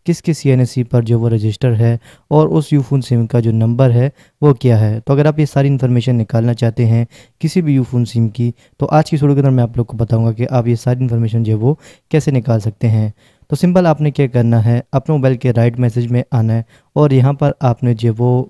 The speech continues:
मैसेज को सेंड करना होता है डबल सिक्स सेवन पर, ठीक हो गया। और राइट मैसेज में आपने लिखना है, पहले यहाँ पर आप Ufone सिम सेलेक्ट कर लें जिस सिम की आप इन्फॉर्मेशन निकालना चाहते हैं,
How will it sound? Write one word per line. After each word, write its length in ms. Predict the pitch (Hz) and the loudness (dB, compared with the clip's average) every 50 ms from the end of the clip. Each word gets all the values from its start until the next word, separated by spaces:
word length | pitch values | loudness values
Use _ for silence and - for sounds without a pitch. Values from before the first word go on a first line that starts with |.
| 156 127 | -4 -2
मैसेज 320 | 117 117 117 123 135 120 | 0 0 0 0 -2 -2
को 120 | - - 127 | -2 -4 -4
सेंड 260 | - - 127 127 120 | 0 0 0 0 0
करना 240 | - 127 117 117 120 | -2 -2 0 0 0
होता 280 | 113 107 - - 123 | 0 -2 -2 -2 -2
है 100 | 127 143 - _ _ _ _ _ _ - | -2 -2 -4 _ _ _ _ _ _ -6
डबल 400 | 135 123 117 135 135 131 147 147 135 | -4 -2 2 2 2 4 2 0 -2
सिक्स 360 | - - - 143 143 - - | -4 -4 -4 -4 -4 -6 -12
सेवन 520 | - - - - - 120 120 113 113 113 | -20 -20 -12 -4 -2 0 2 2 2 0
पर, 260 | 104 - 113 107 101 101 _ _ _ _ _ _ - | 0 -2 -4 -4 -4 -6 _ _ _ _ _ _ -2
ठीक 120 | - 160 160 | 0 2 2
हो 80 | 160 | 4
गया। 140 | 143 131 120 - _ | 2 2 0 0 _
और 220 | - 131 127 120 117 | 0 2 2 2 2
राइट 260 | 120 131 147 143 139 | 2 2 2 2 0
मैसेज 240 | 139 131 120 139 135 | 0 -2 -2 -2 -2
में 120 | 139 139 143 - - | -2 -4 -2 -2 -2
आपने 280 | 127 113 - 123 120 | -4 -2 -2 -2 -2
लिखना 320 | 113 110 113 - - 123 131 | 0 -2 -2 -2 0 0 0
है, 100 | 160 - _ _ _ - _ _ - | 0 -2 _ _ _ -20 _ _ 0
पहले 160 | 135 131 131 | 2 2 4
यहाँ 120 | 131 127 | 4 2
पर 120 | 123 131 127 | 2 2 0
आप 120 | 127 120 123 | 0 0 -2
Ufone 300 | 120 113 110 123 123 117 | -4 -2 0 0 -2 0
सिम 180 | - 131 127 123 | 0 -2 -2 0
सेलेक्ट 280 | 127 135 131 123 - - | 0 0 -2 -2 -2 -2
कर 100 | 135 131 | -2 0
लें 200 | 127 131 131 120 | 0 0 -2 -2
जिस 140 | 117 113 | -4 -6
सिम 200 | - - 123 120 | -4 -2 -4 -2
की 100 | 117 120 | -2 -2
आप 160 | 120 120 110 117 | -2 -2 -2 -2
इन्फॉर्मेशन 540 | 117 110 110 113 113 117 110 127 127 127 - - - - - _ _ - | -2 -2 0 0 0 0 0 -2 -4 -4 -6 -10 -20 -20 -20 _ _ -4
निकालना 340 | 131 123 - 135 131 127 131 | -2 0 2 2 2 2 2
चाहते 260 | 120 127 123 - 131 | 0 0 0 0 0
हैं, 180 | 123 131 143 | 0 0 0